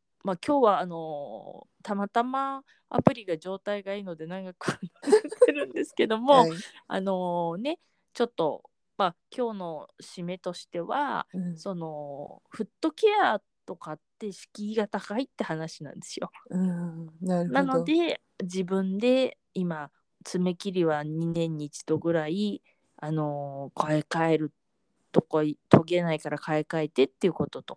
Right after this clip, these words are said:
Speaker 1: か、
Speaker 2: うん。
Speaker 1: まあ、自分の爪はこうやって切ったらいいよってこととか、
Speaker 2: はい。
Speaker 1: クリームなんか塗るなんてこじゃれたことしねえよっていうんじゃなくて、
Speaker 2: <laughs>
Speaker 1: それが爪と、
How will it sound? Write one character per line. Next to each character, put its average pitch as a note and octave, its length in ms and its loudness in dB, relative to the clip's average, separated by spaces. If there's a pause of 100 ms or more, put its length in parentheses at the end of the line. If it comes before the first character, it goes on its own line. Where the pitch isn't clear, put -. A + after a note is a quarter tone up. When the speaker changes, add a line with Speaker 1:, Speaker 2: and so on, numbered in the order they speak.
Speaker 1:
か、 F#3+ 320 8
Speaker 2:
う F#3 40 2
ん。 F3 300 -2 (140)
Speaker 1:
ま E3+ 260 -4
あ、 - 40 -16
自 D#3 180 -4
分 D#3 240 -4
の D#3 120 -6
爪 D#3 380 -2
は D3+ 140 0
こ - 120 4
う - 20 2
や - 20 2
っ - 20 -20
て D3+ 120 -8
切 - 180 -14
っ - 60 -20
た D3 140 -4
ら C#3 100 -6
い C#3+ 80 -2
い C#3 80 -8
よ F3+ 140 6
っ - 80 2 (240)
て C#3+ 80 -2
こ C3+ 140 -2
と - 140 -10
と - 120 -16
か、 G#3 460 2
Speaker 2:
は F3 220 -2
い。 D#3+ 160 -14 (100)
Speaker 1:
ク - 160 8
リ A#3+ 180 -2
ー C#4 40 -6
ム C#4 120 -2
な G#3+ 120 0
ん F3+ 80 -8
か E3 160 -2
塗 D#3+ 200 -2
る F#3 120 -4
な F3+ 140 -4
ん E3+ 40 -14
て D#3 80 -10
こ - 160 -2
じ G3 120 -6
ゃ G3+ 40 -2
れ G#3+ 100 -4
た A#3+ 140 -4
こ B3+ 140 -4
と A#3 200 -2
し - 180 -12
ね G3+ 280 -4
え - 20 -4
よ A#3 140 -2
っ - 40 -12 (120)
て F#3+ 60 -6
い F#3+ 80 -6
う F#3 60 -10
ん F#3 80 -12
じ E3+ 60 -10
ゃ E3+ 40 -8
な G3+ 140 -2
く - 120 -8
て、 C4+ 440 6
Speaker 2:
<laughs> C#4 260 8
Speaker 1:
そ G#3 160 4
れ G#3+ 140 -2
が C4 260 -4
爪 B3+ 560 -2
と、 C#4 220 -2